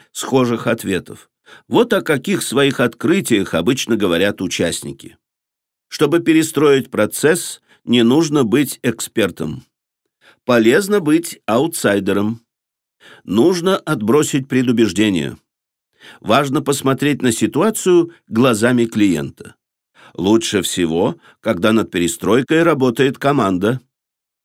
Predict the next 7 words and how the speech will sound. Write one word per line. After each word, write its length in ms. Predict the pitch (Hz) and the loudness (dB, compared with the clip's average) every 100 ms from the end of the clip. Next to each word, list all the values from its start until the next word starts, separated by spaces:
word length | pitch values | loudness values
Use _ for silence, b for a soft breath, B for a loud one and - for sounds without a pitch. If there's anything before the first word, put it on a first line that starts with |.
| - | -4
Не 180 | 147 180 | 2 4
нужно 420 | 175 175 113 113 | 4 4 2 2
много 360 | 107 110 98 87 | 2 2 0 0
знать 400 | 90 180 170 - b | 2 0 -2 -12 b
о 120 | - 120 | -4 0
текущем 540 | 123 113 120 - 110 | -2 0 -2 0 -2
процессе. 680 | 101 95 - 85 - - | 0 -2 -2 -4 -4 -12